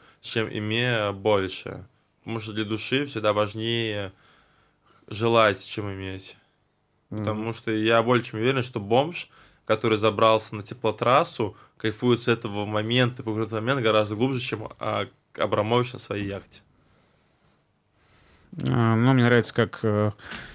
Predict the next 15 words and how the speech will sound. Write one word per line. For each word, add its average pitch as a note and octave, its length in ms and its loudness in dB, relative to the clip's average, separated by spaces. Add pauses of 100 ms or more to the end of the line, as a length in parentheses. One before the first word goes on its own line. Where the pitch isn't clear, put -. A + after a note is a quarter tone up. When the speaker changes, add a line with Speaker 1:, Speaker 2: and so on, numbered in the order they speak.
(120)
Speaker 1:
Ну, B2+ 120 0
лучше C3 180 0
быть A#2+ 200 0
Абрамовичем B2 420 4
на B2+ 60 8
Speaker 2:
сказал B2+ 500 8
Speaker 1:
яхте. B2 160 -4
Speaker 2:
Шварценеггер, C3 580 4
э, G#2 880 0 (1000)
как - 180 -10
это, F#2+ 240 -6 (1600)
м, A2+ 420 -6
деньги C#3 220 6
не A#2 100 2
главное. G2+ 480 2